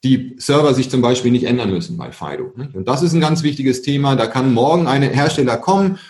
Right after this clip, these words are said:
und sagen, „Ich baue aber jetzt noch einen besseren, noch einen sichereren Authenticator und von mir aus hat er auch ein Display drin.“ Ähm,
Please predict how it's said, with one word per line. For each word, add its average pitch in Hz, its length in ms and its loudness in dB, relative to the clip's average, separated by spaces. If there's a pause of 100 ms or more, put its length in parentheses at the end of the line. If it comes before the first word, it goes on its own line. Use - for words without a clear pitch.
und 135 140 -4
sagen, 139 240 2
„Ich 123 100 -4
baue 131 180 2
aber 120 140 2
jetzt 120 180 2
noch 208 220 2
einen 190 80 2
besseren, 170 440 2
noch 180 120 2
einen 175 100 4
sichereren 147 480 2
Authenticator 139 840 0 (160)
und 123 100 -2
von 127 140 0
mir 151 160 4
aus 147 80 -4
hat 139 100 -2
er 113 80 0
auch 113 80 -4
ein 123 80 -2
Display 180 400 0
drin.“ 156 380 0 (360)
Ähm, 135 500 2